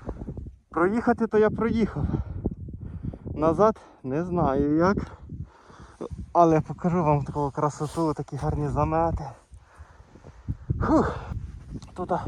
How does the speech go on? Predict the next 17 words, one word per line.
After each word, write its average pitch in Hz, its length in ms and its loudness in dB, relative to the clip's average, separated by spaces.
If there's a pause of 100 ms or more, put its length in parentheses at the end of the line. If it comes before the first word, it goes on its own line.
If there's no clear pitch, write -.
(1000)
трактор 190 320 0
мусор 208 360 0
сюди 160 320 4
і 147 60 6
вивозить. 139 560 4 (2000)
Напевне, 156 340 8 (160)
вивозив. 151 600 6 (1200)
Бо 143 200 0
позадувало 156 600 8
капець 151 340 0
як. 143 100 -4 (1300)
Я 202 160 10
впевнений, 233 680 10 (380)
що 185 140 2
відео 214 360 10 (200)
не 185 100 4
передає 208 520 10